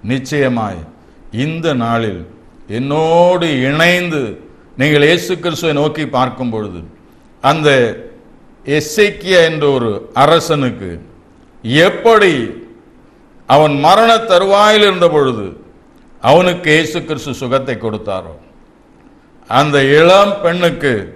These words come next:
என்ன செய்வதென்று அறியாது மருத்துவர்கள் தவித்த நேரத்தில் ஜெபித்த பொழுது இயேசு கிறிஸ்து சுகம் கொடுத்தாரோ, அப்படி இந்த நாளில் உங்களுடைய வாழ்க்கையிலும் சுகத்தை கொடுக்க இயேசு கிறிஸ்து உண்மை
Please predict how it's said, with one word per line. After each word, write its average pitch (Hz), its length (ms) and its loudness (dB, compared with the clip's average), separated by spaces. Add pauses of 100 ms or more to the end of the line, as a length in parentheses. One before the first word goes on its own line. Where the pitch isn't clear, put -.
(540)
என்ன 208 280 0 (320)
செய்வதென்று 196 600 2
அறியாது 196 560 4 (100)
மருத்துவர்கள் 190 720 2
தவித்த 180 400 2 (100)
நேரத்தில் 185 520 2 (120)
ஜெபித்த 190 420 2
பொழுது 180 260 0
இயேசு 180 240 0 (100)
கிறிஸ்து 165 320 -6
சுகம் 151 320 -2
கொடுத்தாரோ, 127 540 -2 (880)
அப்படி 127 280 -4
இந்த 127 200 -2
நாளில் 135 300 -2
உங்களுடைய 120 400 -4
வாழ்க்கையிலும் 113 500 -8
சுகத்தை 107 340 -10
கொடுக்க 107 320 -8 (540)
இயேசு 131 340 -4
கிறிஸ்து 117 320 -10
உண்மை 117 240 -6